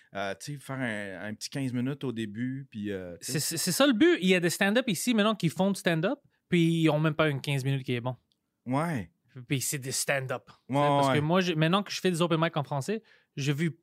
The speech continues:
Speaker 2: plein, plein de, tu sais, j'étais avec, euh, Poseidon la semaine
Speaker 1: Ouais,
Speaker 2: passée,
Speaker 1: ouais.
Speaker 2: puis même lui, lui, il me disait, tu sais, c'est, tu penses pas que c'est bizarre que tu, tu, tu fais meilleur sur la scène que les gens qui font ça pour des années en français ?
Speaker 1: Ouais, ouais.
Speaker 2: Je disais, non, c'est à cause que personne leur dit que c'est de la merde.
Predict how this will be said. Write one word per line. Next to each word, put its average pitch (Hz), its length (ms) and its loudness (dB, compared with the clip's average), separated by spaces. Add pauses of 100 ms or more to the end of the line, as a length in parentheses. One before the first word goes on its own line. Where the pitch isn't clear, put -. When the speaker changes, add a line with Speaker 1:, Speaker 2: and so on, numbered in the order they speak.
(160)
Speaker 2:
plein, 220 520 2
plein 165 300 2
de, 143 100 -8
tu 156 60 -6
sais, 175 200 0
j'étais - 160 -2
avec, 143 260 0
euh, 139 300 2
Poseidon 139 360 -4
la 165 140 -2
semaine 147 180 -6
Speaker 1:
Ouais, 135 60 2
Speaker 2:
passée, 135 340 2
Speaker 1:
ouais. 120 40 -2 (160)
Speaker 2:
puis 156 100 -2
même 165 240 4
lui, 147 200 2
lui, 139 320 0
il 160 40 2
me 139 60 -2
disait, 135 200 -4
tu 135 60 -6
sais, 147 100 -8 (400)
c'est, - 240 -14
tu 143 260 -10
penses 135 320 -10
pas 220 120 -8
que 170 100 -16
c'est 147 120 -4
bizarre 131 580 0
que 127 320 -2 (420)
tu, - 180 -16
tu, 139 180 -8
tu - 160 -10
fais 160 100 2
meilleur 147 400 2
sur - 120 -6
la 131 80 0
scène 147 220 -2
que 139 120 -4
les 131 240 0
gens 139 240 0
qui 135 140 -6
font 127 200 -4
ça 139 220 -2
pour 131 160 -4
des 127 160 0
années 143 240 4
en 151 80 4
français ? 156 260 2
Speaker 1:
Ouais, 113 320 4
ouais. 101 160 -2 (180)
Speaker 2:
Je 139 60 -4
disais, 147 140 2
non, 190 120 2
c'est - 120 -4
à 131 80 0
cause 165 180 -4
que - 80 -4
personne 143 400 -2
leur 139 140 -2
dit 143 120 -4
que 139 120 -8
c'est - 100 -10
de 123 60 -6
la 117 80 -4
merde. 147 280 -2